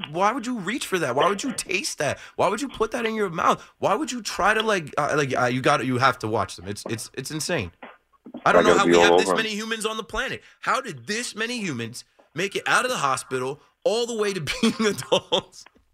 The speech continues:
Speaker 2: <laughs> And avoid the pitfalls, right? I know there's a lot of dangerous stuff out there, man. Maybe you could help me understand the situation here, though. Not with, not with kids, but with, you know, the Jets, the Giants, the coaching, man. I understand Salah's on the hot seat. I'm a Jet fan. It's very obvious to me why they're on the,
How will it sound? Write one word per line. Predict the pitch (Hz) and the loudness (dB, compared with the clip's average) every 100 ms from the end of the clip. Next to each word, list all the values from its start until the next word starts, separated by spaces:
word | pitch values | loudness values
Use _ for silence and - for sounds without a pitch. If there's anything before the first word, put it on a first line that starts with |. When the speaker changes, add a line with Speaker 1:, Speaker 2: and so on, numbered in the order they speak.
| - - | -14 -12
Speaker 2:
<laughs> | - - 107 - 143 123 143 165 - - - - | -8 0 0 2 4 6 4 0 -4 -10 -8 2
And | 123 127 | 6 6
avoid | 117 131 123 | 8 6 6
the | 117 | 2
pitfalls, | - 127 - 98 92 | 2 2 4 4 6
right? | 101 110 | 4 4
I | 107 | 4
know | 107 | 0
there's | 98 | 0
a | |
lot | 107 104 | 0 0
of | 107 | 0
dangerous | 110 104 98 | -4 -4 -12
stuff | - 104 107 | -6 -4 -4
out | 95 - | -8 -6
there, | 85 87 | -12 -8
man. | 90 - - - | -10 -10 -14 0
Maybe | 175 277 | 2 4
you | 285 | 2
could | 214 | 4
help | 175 170 | 2 2
me | 165 | -2
understand | 156 120 - 117 117 113 | -6 -6 -12 -8 -6 -6
the | 101 | -10
situation | 113 - 95 98 95 95 | -12 -4 0 0 -2 -4
here, | 92 90 | 0 2
though. | 95 | 4
Not | 120 139 | 4 4
with, | 147 127 120 | 2 0 0
not | 147 165 | 2 2
with | 135 - | 0 -2
kids, | 120 - | -4 0
but | 104 | -2
with, | 104 - - - - - _ | -2 -4 -12 -20 -20 -20 _
you | 123 | -2
know, | 127 | -2
the | 107 | -2
Jets, | 120 175 170 - | 2 4 2 -2
the | 113 | -6
Giants, | 117 143 139 131 | 4 4 4 2
the | - | -6
coaching, | - 131 131 - 135 135 | 2 2 2 -2 -2 0
man. | 127 127 | 0 2
I | 147 | 2
understand | 240 180 131 147 139 - | 2 -2 -4 0 0 2
Salah's | 117 113 110 | 4 4 2
on | 104 | -6
the | 90 | -4
hot | 95 92 - | -2 -2 -4
seat. | 92 98 | -4 -2
I'm | 139 | -2
a | |
Jet | - 98 101 - | 0 0 0 0
fan. | 92 95 | 0 0
It's | 90 | 2
very | 143 139 95 | 4 6 6
obvious | 95 95 - | 2 -2 -10
to | |
me | 92 82 | -8 -8
why | 80 87 87 85 | -2 2 2 0
they're | 87 | -4
on | 87 | -4
the, | 85 | -6